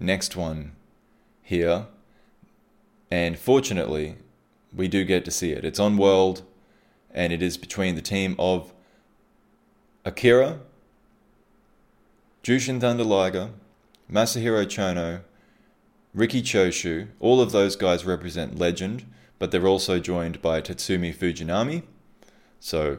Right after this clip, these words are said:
huge names on that side of the bracket. And then Great Bash Heel, uh,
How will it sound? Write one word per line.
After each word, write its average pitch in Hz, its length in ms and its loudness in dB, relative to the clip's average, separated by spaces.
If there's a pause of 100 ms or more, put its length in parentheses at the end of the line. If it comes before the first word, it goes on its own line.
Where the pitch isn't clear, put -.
(140)
huge 104 420 2
names 80 500 -4 (460)
on 85 200 -2
that 87 200 -2
side 82 260 -2
of 73 60 -6
the 76 220 -6 (340)
bracket. 92 440 2 (260)
And 90 200 -2
then 87 320 0 (1040)
Great 113 220 6
Bash 113 240 4
Heel, 113 480 2 (1160)
uh, 87 480 2